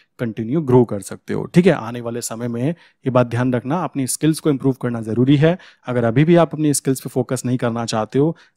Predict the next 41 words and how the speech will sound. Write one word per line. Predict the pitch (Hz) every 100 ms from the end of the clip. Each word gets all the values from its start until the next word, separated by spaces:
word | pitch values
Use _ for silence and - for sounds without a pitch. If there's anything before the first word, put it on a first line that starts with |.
| 127
then | 123
definitely | 117 120 123 123 147
ज़िंदगी | 123 120 120
भर | 117 123
प्रॉब्लम | 117 107 120
आने | 110 107
ही | 117 127
आने | 120 117
वाली | 113 113
है। | 120 156 - _ -
आपकी | 113 - 139
डिग्री | 117 120 127
आपके | 123 - 117
बेड | 110 107
के | 120
कोने | - 110 120
में | 120
पड़ी | 117 123
रहेगी, | 120 127
उसका | 151 -
कोई | 127 117 117 120
यूज़ | 120 113 113 120
नहीं | 110 104 123
रहने | 113 101 107
वाला। | 104 98 101 101 -
इस | -
चीज़ | 117 104
को | 113
क्लियरली | - 107 104 113 190 - _ _
समझ | - 117 107 98
लीजिए। | 104 95 104 101 _ _ 113
I | 131
wish | 143 131
यहाँ | 117
तक | 127
की | 131
बातें | 113 107 113
क्लियर | 113 110
समझा | - 104 101 101
दी | 127
होंगी। | 135 131 139